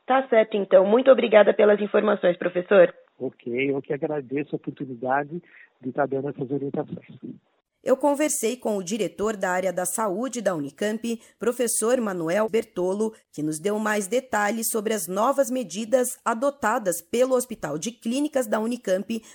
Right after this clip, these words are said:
Speaker 3: para enfrentar o surto de coronavírus na região.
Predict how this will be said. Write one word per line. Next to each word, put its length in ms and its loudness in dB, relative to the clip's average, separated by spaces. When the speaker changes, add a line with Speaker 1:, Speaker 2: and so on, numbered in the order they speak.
Speaker 3:
para 160 -2
enfrentar 520 -2
o 60 -6
surto 500 -2
de 140 -10
coronavírus 880 2
na 200 -4
região. 640 0